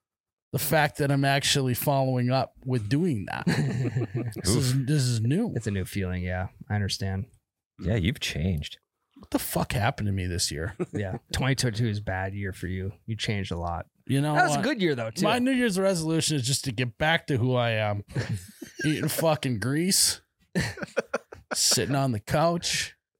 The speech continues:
Speaker 1: Slamming beers.
Speaker 2: You know, I always say, "Don't pretend to be someone you're not."
Speaker 1: Mm-hmm. What am I trying to prove?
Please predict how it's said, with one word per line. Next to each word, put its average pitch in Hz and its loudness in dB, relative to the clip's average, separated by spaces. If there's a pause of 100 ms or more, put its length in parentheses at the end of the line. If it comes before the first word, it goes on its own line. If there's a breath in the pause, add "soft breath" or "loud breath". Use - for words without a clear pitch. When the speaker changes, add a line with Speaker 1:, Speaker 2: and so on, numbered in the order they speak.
(260 soft breath)
Speaker 1:
Slamming 131 2
beers. 107 0 (1400 loud breath)
Speaker 2:
You 147 0
know, 170 4
I 143 2
always 151 2
say, 135 2
"Don't 131 0
pretend 131 -2
to 117 0
be 110 -2
someone 107 -2
you're 95 -2
not." 90 -6
Speaker 1:
Mm-hmm. 147 2 (1600)
What 175 2
am 233 2
I 247 2
trying 220 2
to 208 2
prove? 185 -2